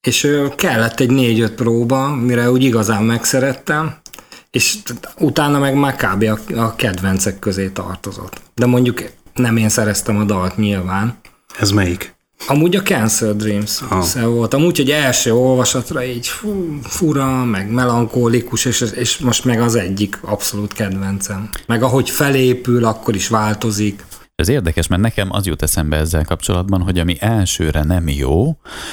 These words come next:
Speaker 3: hogy azt lehet, hogy inkább hagyni kell, nem? Mert hogy az igazán jó dal, az elvileg olyan, ami elsőre is rögtön jó.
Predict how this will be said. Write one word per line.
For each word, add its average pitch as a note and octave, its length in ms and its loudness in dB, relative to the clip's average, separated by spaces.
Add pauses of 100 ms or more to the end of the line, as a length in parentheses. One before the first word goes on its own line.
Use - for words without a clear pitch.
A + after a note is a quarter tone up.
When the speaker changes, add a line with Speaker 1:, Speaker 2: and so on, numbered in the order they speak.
(160)
Speaker 3:
hogy G#2+ 140 0
azt C3 120 -2
lehet, C3+ 220 2
hogy C3 140 0
inkább C3+ 280 0
hagyni C#2+ 540 -2
kell, C2+ 360 -4
nem? E2 160 0
Mert A2+ 260 0
hogy F#2 120 0
az D#2 140 -2
igazán G#2 640 0
jó A#2+ 300 2
dal, A#2 320 0
az G2+ 200 -4
elvileg F#2+ 560 2
olyan, E2+ 260 2
ami F#2+ 220 2
elsőre D#2+ 520 0
is D#2+ 160 -2
rögtön F#2+ 500 -2
jó. D#2 320 2